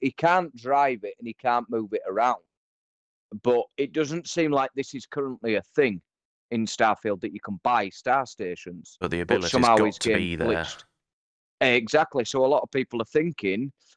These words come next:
Speaker 1: that within the files, within the, the, you know, the coded, the programming of, of Starfield is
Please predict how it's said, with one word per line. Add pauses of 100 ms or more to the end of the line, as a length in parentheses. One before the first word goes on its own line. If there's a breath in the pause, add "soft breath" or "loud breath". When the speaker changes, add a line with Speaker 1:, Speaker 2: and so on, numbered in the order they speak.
(160)
Speaker 1:
that
within
the
files,
within
the, (120)
the, (180)
you
know,
the
coded, (400)
the
programming
of, (180)
of
Starfield (120)
is